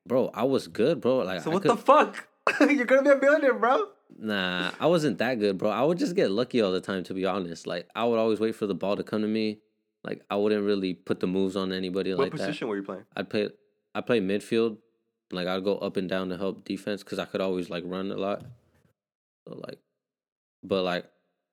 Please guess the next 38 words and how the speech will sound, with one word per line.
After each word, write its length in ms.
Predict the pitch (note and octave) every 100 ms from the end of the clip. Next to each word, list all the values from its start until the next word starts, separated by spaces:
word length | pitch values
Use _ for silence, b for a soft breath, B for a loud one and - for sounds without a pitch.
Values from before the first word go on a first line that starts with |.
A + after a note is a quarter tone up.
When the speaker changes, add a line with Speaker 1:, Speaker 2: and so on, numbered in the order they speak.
| _
Speaker 1:
I 80 | A#2
didn't 200 | D3 D3+
really, 280 | D3+ C#3 A2+
like, 240 | F#2+ F2
put 140 | A#2+ -
the 80 |
moves 240 | G2+ C#3 D3
on 100 | D#3+
nobody 380 | E3+ F3 E3+ -
ever. 340 | E3+ F#3 G#3
Like, 160 | - G#2
that 100 | G#2
wasn't 200 | B2+ C#3+
my 120 | F2+
thing. 340 | - A#2+ G2 F#2
But 220 | G#2 -
I 60 | G#2
could 120 | A#2
always 240 | A#2+ F2
pass. 560 | - A2 A2 A2 - - _ _ _ _ _ _ _ _
You 80 | G2+
know, 140 | G#2+
like, 140 | F#2+ F2
I 40 |
always 220 | F2+ G2+ G2+
knew 120 | G2
where 140 | G2
to 60 | F#2
pass. 560 | - G2 F#2 F2+ - -
I 60 |
always 220 | F2+ F#2+ F#2
knew 160 | F#2
how 80 | F#2
to, 120 | F2+
like, 240 | F2+ F2 -
center 340 | - F#2+ F#2
and 140 | F2+
shit. 220 | F#2 G#2+